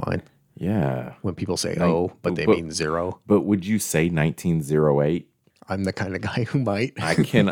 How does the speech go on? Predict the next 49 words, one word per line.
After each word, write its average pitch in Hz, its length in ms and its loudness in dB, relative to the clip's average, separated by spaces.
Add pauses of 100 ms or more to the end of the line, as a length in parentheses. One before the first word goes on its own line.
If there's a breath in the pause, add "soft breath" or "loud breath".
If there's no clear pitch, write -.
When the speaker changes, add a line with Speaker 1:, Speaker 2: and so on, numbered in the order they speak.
Speaker 2:
I, - 140 6
if 156 260 2
you 139 140 6
Speaker 1:
<laughs> - 0 -
Speaker 2:
said 127 300 6
that, 127 160 4
I 92 80 4
would 85 140 4
have 73 120 0
no 85 320 2
idea 80 320 2
what 73 100 -2
the 76 100 -4
fuck 71 300 -2
you 71 80 -6
were 67 120 -4
talking 65 400 -10
about. 65 280 -10
I 69 80 -4
would 71 220 -4
think 80 180 -4
you're 73 120 -8
trying 76 240 -2
to 71 60 -4
give 69 220 -2
me 69 100 -2
some 73 200 -6
kind 76 180 -4
of 69 60 -2
military 69 560 -4
time. 67 440 -12 (120)
Speaker 1:
I 123 80 0
wanna 123 240 2
say 120 220 -2
nineteen 95 600 -6 (100)
eight - 380 -10 (260)
because 104 260 -2
that's - 400 -2
what 87 200 -2
the 82 80 -4
number 82 360 -4
is. 80 160 -6
Speaker 2:
What 104 60 6
Speaker 1:
It's 110 100 4
Speaker 2:
about 104 140 6
Speaker 1:
nineteen 87 460 2
eight? - 20 -4
Speaker 2:
nineteen - 0 -
hundred, 85 340 -2